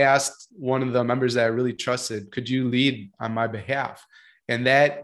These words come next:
that necessity turned into innovation, which became a part of our culture. And they love leading. And I'm like, "Wow, this made the mastermind so much better."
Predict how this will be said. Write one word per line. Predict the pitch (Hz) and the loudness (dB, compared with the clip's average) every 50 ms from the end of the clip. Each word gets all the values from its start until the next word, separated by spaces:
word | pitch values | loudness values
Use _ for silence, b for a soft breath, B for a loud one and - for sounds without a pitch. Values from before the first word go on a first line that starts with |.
| - - | -4 0
that | 135 131 135 139 135 131 127 - - | 4 4 6 6 4 4 2 -2 -6
necessity | 135 127 120 - - 143 143 165 165 - - 131 120 120 120 | -8 -6 -6 -4 0 2 2 2 2 0 -4 -6 -8 -8 -8
turned | 120 - - 131 131 127 | -8 -6 -4 -2 0 0
into | 127 127 - 117 - | 0 -2 -4 -6 -4
innovation, | 135 127 123 113 101 117 123 135 160 151 - - 117 113 113 113 - b b b b b _ | -4 -2 -2 -2 -2 0 0 2 2 0 0 -2 -2 -4 -6 -8 -12 b b b b b _
which | - 131 127 - | -2 -2 -2 -2
became | - 135 - - 135 131 120 110 | -4 -6 -4 -2 -2 -2 -2 -4
a | |
part | - - - 131 127 127 123 | -6 -6 -2 0 0 2 0
of | 123 110 113 | 0 -2 -4
our | 113 107 104 | -4 -6 -6
culture. | - - - 139 160 196 190 - - - 110 110 110 113 113 b b b b b b b | -6 -4 0 0 0 0 0 -4 -6 -4 -4 -6 -6 -8 -10 b b b b b b b
And | - 127 123 123 | -4 -4 0 0
they | 135 151 151 | 2 2 2
love | 127 113 123 139 156 143 127 | 2 2 4 4 4 4 0
leading. | 123 127 165 208 196 120 101 98 98 | -2 -2 -2 -2 -2 -4 -6 -8 -8
And | 113 - | -6 -4
I'm | 143 156 | -2 -2
like, | 160 143 131 - 190 | 0 -2 -2 -2 -2
"Wow, | 196 196 180 139 117 | 0 0 0 0 0
this | 113 151 165 - | 0 0 0 2
made | 202 196 196 185 | 2 2 2 2
the | 156 147 | 2 0
mastermind | 135 139 151 165 165 - - 135 123 120 123 | 0 2 2 2 0 -2 -6 -6 -8 -8 -8
so | - - 147 | -8 -6 -4
much | 151 143 - - - | -4 -6 -6 -2 0
better." | 139 165 165 123 117 117 - | 2 2 4 2 0 0 -4